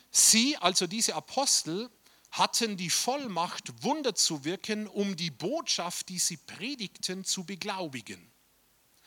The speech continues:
Gemeinsam mit den neutestamentlichen Propheten war ihre Aufgabe die Gründung von Gemeinden. Propheten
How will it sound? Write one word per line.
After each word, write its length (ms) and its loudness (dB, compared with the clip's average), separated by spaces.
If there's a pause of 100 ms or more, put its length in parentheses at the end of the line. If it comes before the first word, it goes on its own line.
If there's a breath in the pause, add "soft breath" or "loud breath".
(560 loud breath)
Gemeinsam 880 2
mit 200 -6
den 280 -4
neutestamentlichen 1500 -2
Propheten 960 -6 (360 soft breath)
war 280 0 (100)
ihre 380 -4
Aufgabe 680 -6
die 200 -10
Gründung 500 -4
von 300 -6
Gemeinden. 720 -8 (960 loud breath)
Propheten 920 0